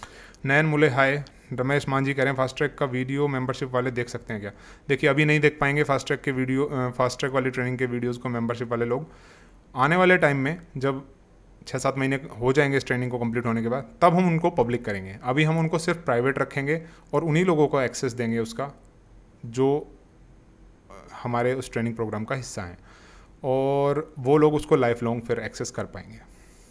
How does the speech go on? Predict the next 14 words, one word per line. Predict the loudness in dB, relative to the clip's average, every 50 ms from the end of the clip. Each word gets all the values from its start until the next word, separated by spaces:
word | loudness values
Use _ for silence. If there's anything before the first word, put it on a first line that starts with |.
| -20 -20 _ -20 -20 -20 -20 -20 -20 -20 -12 -4 0
नैन | 0 2 2
मुले | 4 4 4 4
कह | 6 6
रहे | 4 4
हैं, | 2 0
"सर, | 0 0 0 0 0 -4 -12 -12 -4
फर्स्ट | 0 0 0 0 0
जॉब | 2 6 6 6 6 4 -4 -8 -2
आरएचएल | 0 0 0 2 0 -2 -2 -2
पे | -2 -2 -2
मिल | -2 -2 -2 -4
सकती | -4 -8 -8 -8 -6 -4
है | -4 -4
क्या?" | -4 -6 -8 -10